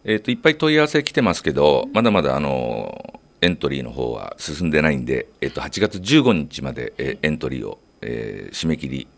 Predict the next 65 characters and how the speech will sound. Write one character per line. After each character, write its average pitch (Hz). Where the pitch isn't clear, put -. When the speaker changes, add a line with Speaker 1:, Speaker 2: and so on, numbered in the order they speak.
Speaker 1:
さ 85
せ 80
て 76
い 71
た 80
だ 82
き 85
ま 90
す -
ん 62
で、 60
よ 60
ろ -
し -
く 131
お -
願 -
い -
し -
ま 120
す。 -
Speaker 2:
は 277
い。 285
ま 233
あ、 -
今 370
回 330
の 254
大 247
会 247
な 254
ん 240
で 202
す -
が、 185
い 294
く 466
つ -
か 202
部 190
門 247
が 240
あ 233
る 175
ん 117
で 143
す -
ね。 320
Speaker 1:
は -
い。 -
え 92
っ 87
と、 104
小 131
学 135
生 95
の 71
部、 69
え 62
ー、 -
中 78
学 71
生 64
の 58
部、 65